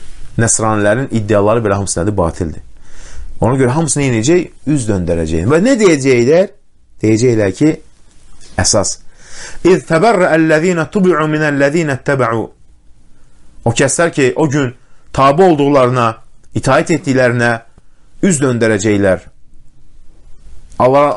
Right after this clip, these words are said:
aralarında olan o sevgi, məhəbbət bitəcək əzabı gördüyü zaman.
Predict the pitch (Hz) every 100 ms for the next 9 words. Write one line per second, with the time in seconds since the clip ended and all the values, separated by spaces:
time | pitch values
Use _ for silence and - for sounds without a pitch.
0 | 151 160 160 156 175 185 170 165 - 156
1 | 151 180 156 151 143 139 143 139 147 151
2 | 180 123 - - - 131 151 151 151 143
3 | 135 147 135 123 107